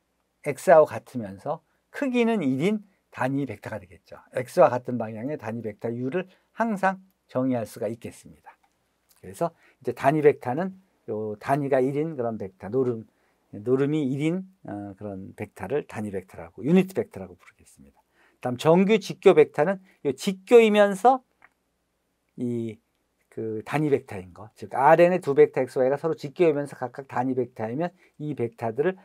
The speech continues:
정규 직교 벡터들이라고 합니다. 그래서 알엔 하나에 여-, 알엔 안에, 어, 예를 들어서 뭐 다섯 개의 벡터가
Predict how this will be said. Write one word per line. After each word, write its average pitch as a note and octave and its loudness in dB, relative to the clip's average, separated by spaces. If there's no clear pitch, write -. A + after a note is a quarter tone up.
정규 D3 -2
직교 C3 0
벡터들이라고 B2 -6
합니다. B2+ -10
그래서 C3 -6
알엔 D3+ 6
하나에 C3 0
여-, A#2+ -2
알엔 C3+ 4
안에, C3+ -2
어, - -14
예를 A2+ -4
들어서 A#2+ -6
뭐 A#2 -4
다섯 C#3+ 0
개의 D3 4
벡터가 B2 -2